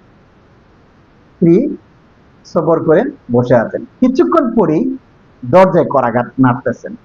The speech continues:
হাবিব রাদিয়াল্লাহু আনহু গেছেন, গিয়ে দরজা খুলছেন। দরজা খোলার সাথে সাথেই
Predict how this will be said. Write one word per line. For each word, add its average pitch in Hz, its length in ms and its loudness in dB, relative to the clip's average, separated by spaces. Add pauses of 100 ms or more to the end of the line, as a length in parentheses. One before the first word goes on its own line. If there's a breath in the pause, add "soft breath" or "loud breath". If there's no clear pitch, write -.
(800)
হাবিব 131 420 2 (100)
রাদিয়াল্লাহু 127 440 0
আনহু 113 160 -2 (640)
গেছেন, 156 320 2
গিয়ে 156 120 2
দরজা 147 340 -2
খুলছেন। 113 380 -2 (1120)
দরজা 156 400 0
খোলার 143 240 0
সাথে 143 280 -4
সাথেই 190 420 0